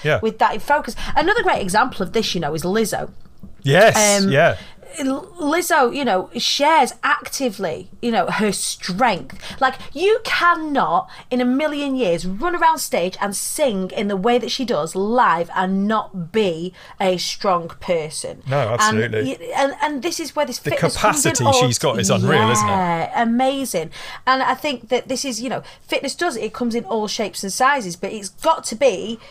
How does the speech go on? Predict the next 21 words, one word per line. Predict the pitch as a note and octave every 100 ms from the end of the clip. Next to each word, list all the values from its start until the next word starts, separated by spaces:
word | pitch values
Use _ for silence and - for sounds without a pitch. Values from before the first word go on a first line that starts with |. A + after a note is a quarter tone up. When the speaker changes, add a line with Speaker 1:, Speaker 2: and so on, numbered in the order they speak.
| - - _ - -
Speaker 2:
it's | A#3+ - - -
got | D#4+ B3+
to | C4
come | C4 C4
from | A#3+ A3+
you, | G#3+ F3+ E3+
and | - F#3+
it's, | - - - - - G#3+ G#3 - -
like, | A3+ A#3+ A3 G#3
the |
more | A#3 B3 D4+ D4
external | C4 - B3+ A#3
influences | - G#3+ - E3 -
that | - -
you | G3+
have, | - - G3 - B2+ F#3 - - - - - - -
it | A3+
is | A#3+ G#3 F#3+ -
very | G#3+ F#3 A#3+ A#3+ A3+
difficult | A3+ - G3 F3
to | -